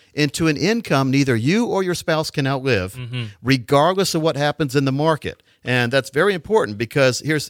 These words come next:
Speaker 1: two key questions I want everyone to ask themselves. And anybody who's an investor, especially those at or near retirement age, they have some thinking to do.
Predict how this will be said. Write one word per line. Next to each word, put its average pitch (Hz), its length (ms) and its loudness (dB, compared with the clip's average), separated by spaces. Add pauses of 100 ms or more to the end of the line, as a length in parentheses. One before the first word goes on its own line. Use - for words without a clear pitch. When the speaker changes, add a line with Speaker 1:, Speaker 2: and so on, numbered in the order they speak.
(120)
Speaker 1:
two 226 180 0
key 220 160 -4
questions 180 440 -2
I 135 40 0
want 127 220 0
everyone 151 260 -2
to 135 60 -4
ask 151 220 -4
themselves. 87 580 -8 (360)
And 127 480 0 (180)
anybody 185 400 2
who's 175 200 0
an 151 80 0
investor, 139 460 0
especially 165 480 0
those 156 360 2 (120)
at 175 280 0
or 135 100 0
near 160 200 0
retirement 147 540 -2
age, 85 400 -8 (520)
they 117 80 0
have 156 220 -2
some 139 160 -6
thinking 151 360 -2
to 90 80 -4
do. 85 340 -8